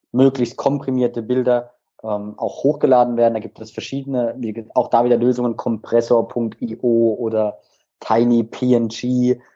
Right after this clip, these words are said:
ähm, also auch kostenlose Lösungen, die man einfach verwenden kann. Bild hochgeladen,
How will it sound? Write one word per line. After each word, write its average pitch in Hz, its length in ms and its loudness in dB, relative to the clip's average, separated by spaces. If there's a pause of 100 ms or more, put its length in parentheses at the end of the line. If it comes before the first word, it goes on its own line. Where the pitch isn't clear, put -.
(160)
ähm, 107 280 -2
also 151 180 4
auch - 280 0 (560)
kostenlose 131 800 0
Lösungen, 127 600 -2
die 123 100 -4
man 120 180 2
einfach 117 280 -6
verwenden 139 340 -2
kann. 135 320 -4
Bild 135 200 0
hochgeladen, 127 720 2